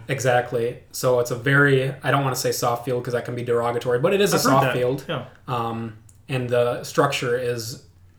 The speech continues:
Speaker 1: absolutely incredible. It's basically unreal.
Speaker 2: It's two hour levels.
Speaker 1: Two hours, l-, two hour
Speaker 2: Fifty K
Speaker 1: levels.
Speaker 2: starting?
Speaker 1: Fifty K starting, which was new last year.
Speaker 2: Right.
Speaker 1: It was thirty K before that.
Speaker 2: Yeah.
Speaker 1: So my deep run came with the fifty K starting stack.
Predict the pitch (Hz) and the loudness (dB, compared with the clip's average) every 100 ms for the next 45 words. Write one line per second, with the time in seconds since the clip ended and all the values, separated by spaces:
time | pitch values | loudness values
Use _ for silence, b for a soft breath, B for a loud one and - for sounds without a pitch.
0 | - 147 - 135 127 120 127 123 139 - | 2 2 2 -2 -2 0 0 0 -4 -4
1 | - 151 151 143 135 123 120 120 113 - | 6 8 8 2 -2 -2 -2 -4 -4 -10
2 | B B 143 - 226 180 147 135 151 151 | B B -6 0 2 4 2 2 0 0
3 | 160 170 160 160 135 - - 156 147 131 | 2 6 8 6 2 -4 0 2 4 4
4 | 120 120 - - 170 180 202 160 143 147 | 2 2 2 2 0 0 -2 -2 0 0
5 | 139 143 139 127 131 123 131 120 135 131 | 0 0 4 4 4 0 -2 -2 2 2
6 | 131 127 120 120 123 139 123 127 120 - | 2 -2 -2 -2 -2 -2 0 0 -2 -2
7 | 127 - - - 123 120 113 120 120 120 | -2 -4 -8 -4 0 0 0 -2 -2 -4
8 | 113 113 b b b b - 120 123 - | -6 -10 b b b b -4 -2 -2 -2
9 | 120 120 123 120 120 147 127 - 120 123 | -4 -4 -6 -6 -6 -6 -6 -6 -8 -8
10 | 135 120 - 117 117 110 - 110 110 | -6 -8 -4 -4 -4 -6 -8 -8 -8